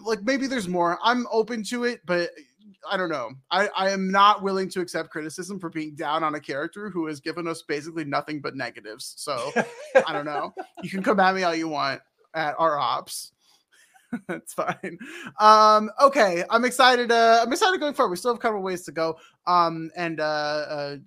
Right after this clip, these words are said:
Speaker 1: uh, very fun stuff so far in season two. But let's get out of here. We're, we're done. We've done enough here. Um,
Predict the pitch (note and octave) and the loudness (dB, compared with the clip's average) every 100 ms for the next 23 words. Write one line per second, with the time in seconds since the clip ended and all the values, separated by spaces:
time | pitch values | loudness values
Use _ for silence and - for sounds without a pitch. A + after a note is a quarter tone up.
0 | D3 D3 C3+ G3 A3+ F3+ - C3 - B2 | -10 -10 -6 -8 -8 -10 -10 -14 -14 -18
1 | - - - - - C3 E3 D4 - G#4+ | -18 -18 -20 -20 -20 -18 -2 -2 0 2
2 | A#3 A3 G3+ G#3 G#3+ G#3+ - - D4 B3+ | 6 6 4 0 0 0 -8 -4 -4 -4
3 | D4+ E4 A3+ - F3+ C4 D4+ C4+ G3 E3 | -4 2 4 4 2 -4 0 0 0 -2
4 | D#3 - F3 E3+ E3 - - G3 G#3 G3+ | -2 -4 -4 -4 -6 -14 -6 6 8 8
5 | G3 G3+ | 6 0